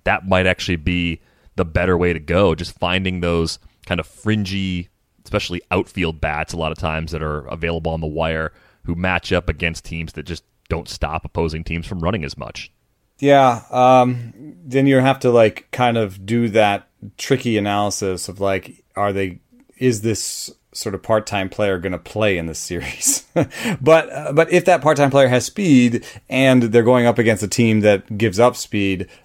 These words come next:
Speaker 2: uh, gives up stolen bases, then maybe the team, um, that's playing that player would be like, "Oh yeah, let's, let's, let's get,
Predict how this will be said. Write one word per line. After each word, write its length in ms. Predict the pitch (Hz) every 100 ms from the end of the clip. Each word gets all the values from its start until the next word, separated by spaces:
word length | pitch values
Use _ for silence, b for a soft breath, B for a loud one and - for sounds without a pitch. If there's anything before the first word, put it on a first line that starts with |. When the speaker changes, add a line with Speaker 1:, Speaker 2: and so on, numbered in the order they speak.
| -
Speaker 2:
uh, 380 | 95 95 95 107
gives 200 | 110 104
up 140 | 117
stolen 260 | - 110 98
bases, 460 | 98 92 92 87
then 160 | 95 95
maybe 420 | 95 92 90 90 -
the 100 | 90
team, 560 | - 104 92 90 90 b b -
um, 500 | 90 87 87 85 80 -
that's 360 | 90 87 - - -
playing 360 | - 107 95
that 140 | 87 82
player 360 | 87 82 80
would 200 | 80 80
be 80 | 78
like, 160 | 80 87
"Oh 80 | 123
yeah, 160 | 120
let's, 380 | 80 82 - -
let's, 400 | 95 - - - -
let's 220 | 92 95
get, 200 | 107